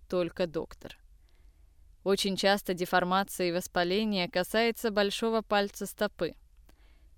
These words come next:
Это заболевание называют вальгусная деформация большого пальца стопы.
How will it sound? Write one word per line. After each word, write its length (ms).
Это 200
заболевание 720
называют 640
вальгусная 760
деформация 760
большого 460
пальца 380
стопы. 500